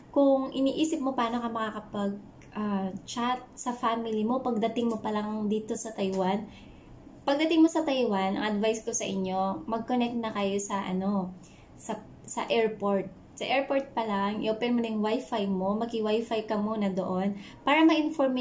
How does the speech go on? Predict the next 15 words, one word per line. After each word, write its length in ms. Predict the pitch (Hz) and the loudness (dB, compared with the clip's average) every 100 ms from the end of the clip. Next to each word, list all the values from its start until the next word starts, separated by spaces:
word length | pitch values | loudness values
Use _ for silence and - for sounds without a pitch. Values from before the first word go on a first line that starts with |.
| 254 | -2
yung 80 | 262 | 0
family 400 | 226 208 208 208 | 0 0 2 2
mo 80 | |
na 80 | 208 | 2
nandito 400 | 214 214 202 202 | 2 2 0 -2
ka 80 | 196 | -4
na 160 | 185 190 | -4 -4
sa 80 | |
Taiwan, 400 | - 180 180 180 | -2 0 0 0
na 160 | 175 202 | -2 -2
safe 320 | 247 269 269 - | 0 0 -2 -6
ka 80 | 196 | -2
na. 320 | 180 170 175 - - - | 0 -2 -4 -12 -18 -6
Kasi 240 | 277 320 302 | -2 0 0
after 400 | 247 277 - | 0 -2 -4